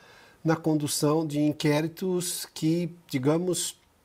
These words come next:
são completamente fora da lei em boa parte das decisões que ele toma. Inquéritos, por exemplo, que não deveriam estar no Supremo, abertos de ofício, ou seja,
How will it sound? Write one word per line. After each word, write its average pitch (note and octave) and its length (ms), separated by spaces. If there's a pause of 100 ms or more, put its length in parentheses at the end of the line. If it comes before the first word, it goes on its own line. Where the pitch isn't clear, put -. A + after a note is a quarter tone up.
(280)
são - 240
completamente D3 640
fora C#3+ 240
da C3+ 120
lei C3+ 180
em D3+ 60
boa C#3+ 220
parte D#3 380
das B2+ 360
decisões D3+ 520
que - 100
ele D3 120
toma. C3 400 (960)
Inquéritos, D#3 400
por D#3 200
exemplo, D#3 280
que - 80
não D3+ 140
deveriam D3 480
estar C#3+ 280
no B2 100
Supremo, E3 720
abertos C#3 600
de B2 80
ofício, E3+ 560
ou B2 60
seja, C3+ 600